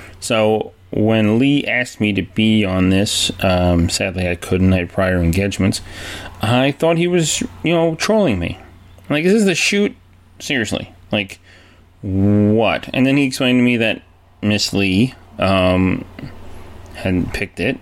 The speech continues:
and I know that you are younger than the two of us,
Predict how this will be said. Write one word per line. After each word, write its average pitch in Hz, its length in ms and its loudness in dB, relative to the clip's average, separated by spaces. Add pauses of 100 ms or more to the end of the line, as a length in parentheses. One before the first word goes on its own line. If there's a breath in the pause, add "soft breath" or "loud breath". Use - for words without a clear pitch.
(120)
and 107 960 2
I 101 140 -2
know 101 180 2
that 98 260 0
you 95 480 2
are 87 300 2
younger 90 480 2
than 87 160 0
the 87 80 2
two 98 320 2
of 82 100 0
us, 90 420 0